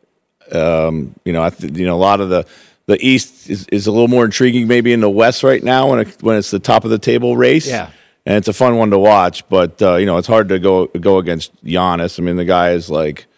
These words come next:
Speaker 1: superhuman when you're out there.
Speaker 2: Insane. So you, you coached A D. You were on
Speaker 1: Yeah.
Speaker 2: Alvin Gentry's staff.
Speaker 1: Yep.
Speaker 2: Uh, I like him, but I do think, um, I think some players age more quickly than others. I thought about three years ago,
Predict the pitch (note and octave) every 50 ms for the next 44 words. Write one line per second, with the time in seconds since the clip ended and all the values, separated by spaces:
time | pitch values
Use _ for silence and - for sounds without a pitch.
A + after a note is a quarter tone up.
0 | _ _ _ - - C3 B2 F2 - F2+ E2+ - G2 G2 F#2 E2 D#2+ E2 D#2+ D#2+
1 | D#2+ D2 D2+ D#2 D2 C#2 D2+ - C#2 D2 D2+ - D#3 C#3 B2+ A2+ - - - A#2+
2 | G#2+ G2 G2 - - - E3+ E3 G#3 C4 C4+ A#3+ - E3+ G#3+ F#3 - - G3 D#3
3 | C3+ - - - C#3 B2 A2+ G2 E2+ A2+ C3 C3 G2+ D2+ D2 E2 F#2 - _ G#2
4 | A2+ C#3 D#3+ D3+ C#3+ C3 B2 G2 A#2 A#2+ B2 A2 A#2 G#2+ F#2+ A2+ A#2 A#2 A2+ -
5 | G2+ F2 E2 - - D#2 F#2+ G2+ F#2+ - - - _ _ _ _ _ _ - C3
6 | C3 B2+ - - D#3 E3 D#3+ D3 C#3 C#3 D#3+ F3+ F#3 F3 - C3 A2+ G#2+ G#2+ G#2+
7 | A2+ - A#2 D3 C#3+ C3+ C3+ B2 G#2+ G2 B2 D3+ G3 G#3+ G3+ - - C#3+ A#2 G#2+
8 | G#2 A2 - - - - A#2+ A#2 A2+ A2+ A2 G#2+ G#2 G#2 G#2 G2+ - _ _ _
9 | - B2 C3 E3 F#3 F#3 - - - E3 D#3+ D3 - - D3 C#3 C3+ B2 A#2 -
10 | C3 C3 B2+ A#2+ G#2 G2+ A#2 A2+ G#2+ - - B2 A2+ - A2+ G#2 F#2+ G2+ F#2 E2
11 | D2+ D#2+ E2 - - - A#2 B2 - C#3+ C3+ A#2+ A#2+ A2 - - B2+ C3+ B2+ A2+
12 | A2+ A#2+ A#2 G2+ A#2+ G#2+ A2+ A2 G#2+ G#2+ G#2+